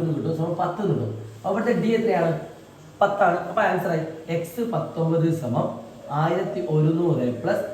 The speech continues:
ഡി by ടു, പത്തിന്റെ പകുതി അഞ്ച്. അപ്പൊ ആയിരത്തി ഒരുന്നൂറ്റി അഞ്ച് ആയിരിക്കും ഇതിന്റെ അസ്യൂംഡ് മീഡിയൻ അഥവാ സാങ്കല്പിക മധ്യമം ഉണ്ടാവുക. ഇത് very important ആണ്. ഇത് ചോദിച്ചാലും നമ്മൾ കണ്ടുപിടിക്കണം,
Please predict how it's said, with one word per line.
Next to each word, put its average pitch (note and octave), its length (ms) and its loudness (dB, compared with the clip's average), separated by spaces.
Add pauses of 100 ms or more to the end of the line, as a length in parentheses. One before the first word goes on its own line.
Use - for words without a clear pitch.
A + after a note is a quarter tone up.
(120)
ഡി E3 160 6
by C#3+ 140 4
ടു, C#3+ 60 -2 (100)
പത്തിന്റെ E3 280 0
പകുതി D3+ 300 4
അഞ്ച്. A#2+ 240 -2 (380)
അപ്പൊ D3 120 -4 (140)
ആയിരത്തി G#3 400 0
ഒരുന്നൂറ്റി F#3 500 2
അഞ്ച് D#3 220 2
ആയിരിക്കും D3 300 2
ഇതിന്റെ C#3+ 200 0 (540)
അസ്യൂംഡ് G3+ 760 0
മീഡിയൻ D3+ 300 4
അഥവാ D3+ 180 4 (140)
സാങ്കല്പിക D3 680 0
മധ്യമം C3+ 280 -2
ഉണ്ടാവുക. B2+ 280 2 (240)
ഇത് - 100 2
very E3 200 0
important D3+ 340 2
ആണ്. F3+ 100 2 (300)
ഇത് E3 80 2 (140)
ചോദിച്ചാലും F3+ 500 2
നമ്മൾ F#3 200 0
കണ്ടുപിടിക്കണം, F3+ 380 0